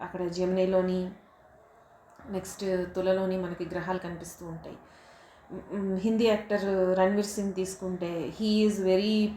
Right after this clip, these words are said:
అతనికి కూడా గ్రహాలు కనిపిస్తాయి, ఇటు తులలోని అటు మిథునంలోని.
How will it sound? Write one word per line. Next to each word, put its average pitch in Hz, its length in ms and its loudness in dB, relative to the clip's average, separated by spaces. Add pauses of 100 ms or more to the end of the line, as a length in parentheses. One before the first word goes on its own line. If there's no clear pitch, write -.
(680)
అతనికి 208 320 2
కూడా 220 140 2
గ్రహాలు 190 380 0
కనిపిస్తాయి, 170 560 -8
ఇటు 185 220 -6
తులలోని 190 500 0
అటు 185 200 -4
మిథునంలోని. 170 800 -6